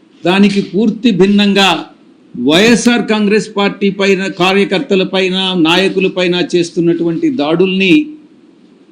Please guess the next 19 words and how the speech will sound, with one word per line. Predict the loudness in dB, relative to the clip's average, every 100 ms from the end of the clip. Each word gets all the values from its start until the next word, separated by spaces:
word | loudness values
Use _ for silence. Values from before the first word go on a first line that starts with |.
| -10 -2
దాన్ని | 2 4 2 2
తిరిగి | 2 2 4 4 2 0 -8 _ -20 -6 0
మేమేదో | 4 4 4 4 2 0 0
వాళ్ళపైన | 0 0 0 -2 -2 -2 0
దాడులు | 0 2 2 2
చేస్తున్నామన్నటువంటి | 0 0 -4 -4 -4 -4 -2 -4 -2 -2 0 0
విధంగా | 0 0 0 -2 -2
చిత్రీకరిస్తున్నటువంటి | -4 -2 -2 0 -4 -2 -2 0 0 -2 -2 -2
ఘనత | 0 -2 -2 -2 -2
ఒక్క | -4 -6 -4
చంద్రబాబు | -4 -4 -4 -4 -2
నాయుడికే | -2 -2 -4 -4
దక్కుతుంది. | -6 -6 -4 -2 -4 -12 _ _ _ -20 _ _ _ -20 _ -4 2
ఈ | 2
రకంగా | 2 2 0 2 2 2
వక్రీకరించేటటువంటి | -2 0 0 2 2 0 2 2 2 0 -2 0 0 0
బుద్ధి | 0 2 2 2 -2 -12 -20 -20 _ _ _ _
ఒక్క | -2 0 0 0
చంద్రబాబు | 0 2 2 2